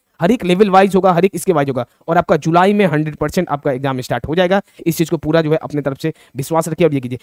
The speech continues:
और हम जो है कोशिश कर रहे हैं, जो अधिकारी से भेंट हुआ था, लेकिन अब जो है हम कोशिश करेंगे कि हम दोबारा जाएं उनके पास, और जब हम मिलेंगे तो उनसे जो, या तो सेक्रेटरी से और नहीं तो चेयरमैन सर से मिलने का कोशिश करेंगे। और इस पे जो है एक एग्जैक्ट एक नोटिस आ जाना चाहिए कि इतने तारीख से ग्रुप डी का एग्जाम स्टार्ट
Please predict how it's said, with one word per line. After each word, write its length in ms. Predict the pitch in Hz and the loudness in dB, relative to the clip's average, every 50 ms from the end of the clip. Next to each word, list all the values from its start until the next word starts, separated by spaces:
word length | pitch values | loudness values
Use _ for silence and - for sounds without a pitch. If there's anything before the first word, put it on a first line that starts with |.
| - - - | -14 -6 -6
और 80 | 156 | 0
हम 140 | 147 180 202 | 2 2 4
जो 60 | 196 | 4
है 60 | 202 185 | 2 2
कोशिश 280 | - 170 170 208 208 | 2 0 -2 -2 0
कर 120 | - 208 190 | 0 0 2
रहे 80 | 196 | 2
हैं, 80 | 214 208 | 2 2
जो 160 | 180 180 - - | 0 -2 -2 -2
अधिकारी 320 | 143 151 147 - 151 170 190 | -4 -4 -2 0 0 0 2
से 120 | - 190 | 2 0
भेंट 160 | 170 160 156 | 0 0 2
हुआ 120 | 156 151 151 | 2 2 2
था, 80 | 196 | 2
लेकिन 200 | 180 175 165 175 | 0 0 -2 -2
अब 180 | - 170 196 196 | -2 0 0 2
जो 60 | 185 | 2
है 60 | 180 | 2
हम 80 | 180 175 | 0 0
कोशिश 280 | 170 165 - - 180 | -2 -6 -6 -6 -4
करेंगे 280 | - 175 156 156 170 202 | -2 -2 -2 0 -2 -2
कि 340 | - - _ _ _ _ 180 | -4 -6 _ _ _ _ -2
हम 120 | 185 185 | 0 2
दोबारा 280 | 170 165 165 165 180 190 | 2 4 4 4 4 4
जाएं 200 | 165 160 175 180 | 4 2 2 2
उनके 180 | 175 170 170 | 2 0 -2
पास, 280 | 170 - 196 220 - - _ - _ - | 0 0 0 -2 -2 -6 _ -20 _ -6
और 100 | 226 208 | 0 0
जब 100 | 185 185 | 2 2
हम 80 | 185 175 | 2 2
मिलेंगे 320 | 170 175 180 202 208 208 | 2 2 2 2 2 2
तो 100 | - 196 | 0 0
उनसे 300 | 160 160 - 185 202 240 - _ _ _ _ | -4 0 0 0 0 0 -2 _ _ _ _
जो, 160 | 139 170 165 | -2 0 2
या 380 | 151 147 143 143 139 147 165 170 | 2 2 4 2 4 4 4 2
तो 100 | - 190 | 2 0
सेक्रेटरी 400 | - - 156 - 170 - - 208 | -2 -2 -2 -2 -4 -2 -2 -4
से 140 | - - 226 | 0 0 0
और 80 | 185 | 0
नहीं 100 | 175 170 | 0 0
तो 60 | 160 160 | -2 -2
चेयरमैन 300 | - 175 160 165 180 175 | 0 0 0 0 0 0
सर 80 | 180 | -2
से 120 | 165 - 170 | -2 0 -2
मिलने 180 | 160 156 160 | 0 0 0
का 100 | 156 147 | -2 -2
कोशिश 260 | - 156 156 165 175 | -4 -4 -6 -6 -4
करेंगे। 280 | - 175 156 160 185 220 - - - _ _ - - | -4 -4 -2 -2 -4 -4 -6 -12 -20 _ _ -6 -4
और 100 | 185 196 | -2 -2
इस 120 | 208 190 - | -2 0 0
पे 80 | 247 | 2
जो 100 | 208 208 | 4 4
है 60 | 214 | 4
एक 200 | 196 208 196 - | 4 2 0 -2
एग्जैक्ट 260 | - 170 160 226 233 220 | -6 2 2 4 4 4
एक 100 | 220 196 | 0 2
नोटिस 380 | 185 175 190 190 285 254 - - | 2 2 2 2 2 -2 0 0
आ 80 | - 170 | 2 2
जाना 180 | 170 160 160 | 2 2 0
चाहिए 200 | 156 - 165 180 | -2 -2 -2 -2
कि 100 | - 196 | -4 -6
इतने 280 | 160 170 - 190 202 220 | -10 -8 -2 0 0 0
तारीख 240 | - 156 156 156 - | 2 0 0 0 0
से 100 | - 175 | -2 -2
ग्रुप 200 | 160 147 139 143 | -2 -2 -2 -2
डी 80 | 160 | 0
का 120 | 156 170 147 | 0 0 0
एग्जाम 300 | 127 139 139 143 123 117 | 0 -2 -4 -4 -4 -6
स्टार्ट 280 | - - 151 175 - | -4 -4 -6 -6 -6